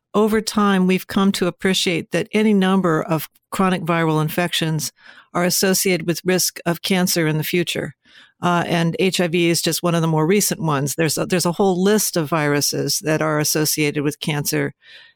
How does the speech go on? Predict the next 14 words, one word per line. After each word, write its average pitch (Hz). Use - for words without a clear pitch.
And, 175
um, 180
this 233
is 208
not 208
that 190
well 180
appreciated, 170
uh, 160
by 165
the 165
general 160
public. 165
So 175